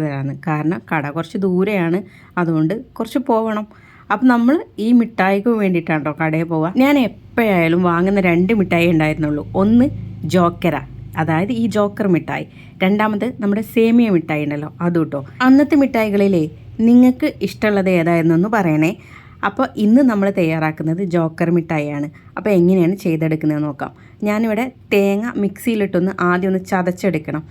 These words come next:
അതായത് നമ്മൾ ചിരവി എടുക്കുന്ന പരുവത്തിലല്ല വേണ്ടത്, അതിലും കുറച്ചുകൂടെ നൈസായിട്ട് നമുക്കിത് കിട്ടണം. ഇപ്പോൾ കണ്ടല്ലോ,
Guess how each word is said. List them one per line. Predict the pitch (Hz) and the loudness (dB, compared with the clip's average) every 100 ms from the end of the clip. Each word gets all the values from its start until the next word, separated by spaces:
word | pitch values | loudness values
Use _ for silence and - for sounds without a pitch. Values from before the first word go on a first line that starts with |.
| - - - | -20 -12 -6
അതായത് | 208 233 240 | -2 0 2
നമ്മൾ | 240 254 - | 2 2 0
ചിരവി | 247 240 262 277 | 0 2 2 0
എടുക്കുന്ന | 202 196 202 185 | 0 -2 -2 -2
പരുവത്തിലല്ല | 175 175 175 180 160 156 165 | 0 0 -2 -2 -2 0 0
വേണ്ടത്, | 156 147 147 160 - | -2 -2 -4 -6 -4
അതിലും | 190 190 247 269 - | -2 0 0 0 -2
കുറച്ചുകൂടെ | 196 - - 254 196 190 | -4 -4 0 0 2 0
നൈസായിട്ട് | 180 175 180 196 175 160 170 | 0 0 0 -2 -2 -2 0
നമുക്കിത് | 156 156 165 160 | 0 -2 -4 -6
കിട്ടണം. | 151 147 147 - - - 233 | -6 -10 -10 -16 -20 -8 -4
ഇപ്പോൾ | 247 220 | -2 0
കണ്ടല്ലോ, | 190 170 | 0 0